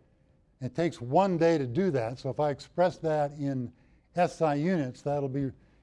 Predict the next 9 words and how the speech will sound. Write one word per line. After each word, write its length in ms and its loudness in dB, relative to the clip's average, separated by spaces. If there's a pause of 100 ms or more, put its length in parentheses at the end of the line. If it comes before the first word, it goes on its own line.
units 360 -2
of 100 0
radians 540 4
per 140 0
second, 480 2
or 120 0
just 300 -4 (240)
inverse 420 -2
seconds, 580 -6